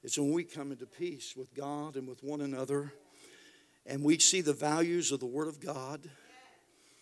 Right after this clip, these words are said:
and it ignites within us a courage to say, "I'm going to do what God's saying. I believe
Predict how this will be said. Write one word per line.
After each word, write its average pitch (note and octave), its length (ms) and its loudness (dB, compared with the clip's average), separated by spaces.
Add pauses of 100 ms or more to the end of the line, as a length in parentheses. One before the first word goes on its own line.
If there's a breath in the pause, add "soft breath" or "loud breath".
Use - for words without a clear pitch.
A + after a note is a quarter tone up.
(160 loud breath)
and C3 160 -8
it A#2+ 80 -8
ignites E3+ 500 -4
within D#3 300 -2
us E3+ 260 2
a - 40 -14
courage - 760 -8 (920 loud breath)
to B2+ 80 -10
say, D3+ 440 0
"I'm D#3 200 -2
going D3+ 140 0
to A#2+ 100 -8
do C#3 200 2
what C3+ 220 0
God's C#3 300 -4
saying. A#2+ 500 -4 (1300 soft breath)
I C3+ 120 -2
believe D#3+ 720 2